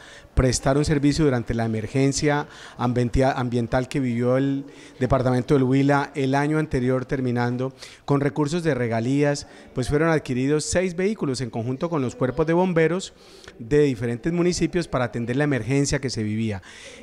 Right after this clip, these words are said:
En un, en un, en una calamidad pública que se decretó. ¿Y por qué se decreta esta calamidad? Para poder atender, para poder resolver precisamente las emergencias que se presentaban por, eh, los incendios forestales, y por esto fueron adquiridos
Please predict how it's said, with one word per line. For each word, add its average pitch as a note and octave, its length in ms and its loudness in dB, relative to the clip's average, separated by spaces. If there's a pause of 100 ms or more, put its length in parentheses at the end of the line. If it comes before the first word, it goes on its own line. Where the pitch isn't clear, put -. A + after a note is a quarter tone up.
En B2+ 180 0
un, G#3+ 400 4
en D#3 180 2
un, E3 160 2
en D3+ 140 4
una F#3 160 2
calamidad D#3 640 0
pública F#3+ 480 2
que B2 80 -8
se - 80 -6
decretó. B2+ 580 -2 (220)
¿Y D#3 200 -4
por D3 220 -2
qué F#3+ 140 0
se A#3 100 -2
decreta F#3+ 340 0
esta G#3+ 160 -2
calamidad? F3 440 0
Para D#3 180 0
poder C#3 240 -2
atender, D3 560 0
para A#2+ 180 -4
poder C3 280 -4
resolver D#3 760 -2 (300)
precisamente D#3 480 2
las C#3+ 220 -2
emergencias C3 500 -2
que D3+ 100 -2
se B2+ 100 -4
presentaban D3+ 720 -2 (420)
por, G3+ 340 2
eh, B2 480 -2
los A#2+ 300 -2
incendios D#3 520 2
forestales, C3+ 480 -2
y D3 60 -4
por A#2+ 140 -4
esto A#2+ 180 -4
fueron C#3+ 240 0
adquiridos B2+ 600 0